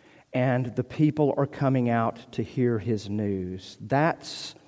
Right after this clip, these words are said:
the family history. Born in Eden,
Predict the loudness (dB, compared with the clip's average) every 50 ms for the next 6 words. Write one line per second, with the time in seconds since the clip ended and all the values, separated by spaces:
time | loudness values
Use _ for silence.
0 | -20 -20 -20 -20 -20 -20 -20 _ _ _ _ _ -4 -2 -2 -2 -2 -2 0 2
1 | 2 2 2 2 0 -2 -2 -2 -2 -2 -2 -4 -8 -10 -8 -8 -6 -8 -8 -12
2 | -14 -18 -20 _ _ _ _ _ _ _ _ _ _ _ _ _ _ _ _ _
3 | _ _ _ _ _ _ _ _ _ _ _ _ _ _ _ _ _ _ _ _
4 | _ _ _ _ _ _ _ _ _ _ _ -14 -10 -2 0 4 6 6 8 8
5 | 6 6 4 4 4 4 4 4 2 0 -2 -4 -6 -12 -16 -20